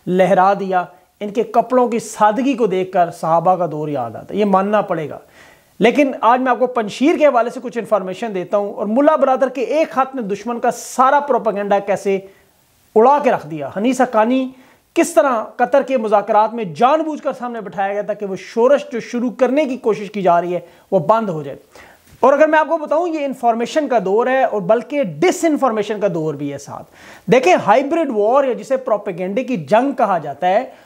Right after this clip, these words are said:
उस जंग का सबसे बड़ा हथियार यही होता है, जहन साजी करना, और दुश्मन इस वक्त यही कर रहा है।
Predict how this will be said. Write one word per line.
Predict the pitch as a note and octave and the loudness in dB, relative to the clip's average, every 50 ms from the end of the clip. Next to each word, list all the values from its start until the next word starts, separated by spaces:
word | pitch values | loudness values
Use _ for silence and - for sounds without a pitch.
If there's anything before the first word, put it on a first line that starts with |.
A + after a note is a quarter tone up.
| _ _ _ | _ _ _
उस | C4 E4 - - - B3 | -2 -2 -2 -2 -4 -2
जंग | F3 A#3 A3+ C4+ D4 C#4+ | 2 2 2 2 4 2
का | - C#4+ | 2 2
सबसे | - D4+ D4 D4 - D4 A3+ | 2 0 -2 -2 -2 -6 -6
बड़ा | F3+ A3 A#3 B3 | -4 -2 -2 -2
हथियार | A3+ A3+ A3+ - - F#3+ G3 G#3+ G#3+ | -2 -2 -4 -4 0 2 2 2 2
यही | G3+ E3 G3+ A#3 A#3 A3+ | 0 -2 -4 -4 -4 -4
होता | G#3 G3+ D#3+ - - D3+ | -4 -6 -8 -8 -10 -12
है, | - - _ _ _ _ _ F#3+ | -12 -14 _ _ _ _ _ -6
जहन | F#3 E3+ G3+ A#3+ A#3+ B3+ A#3 - | -4 -2 -2 0 0 -2 -2 -2
साजी | - A3 F#3+ F3+ F3 G#3 F#3 | -2 -2 -2 -2 -2 -6 -10
करना, | - D3+ A#2 A#2+ C3+ - _ _ _ _ _ _ _ _ _ - | -10 -12 -14 -14 -18 -20 _ _ _ _ _ _ _ _ _ -4
और | F#3 E3 | -2 0
दुश्मन | C#3+ G#3+ - - A#3 A3+ | 0 -2 -2 0 0 0
इस | G#3 - G#3+ | 0 0 -2
वक्त | F#3+ D3+ | -4 -4
यही | D#3 C#3+ E3 G3 G#3 - | -2 -2 0 0 0 -2
कर | - A#2 | -4 -6
रहा | - - | -8 -8
है। | - | -14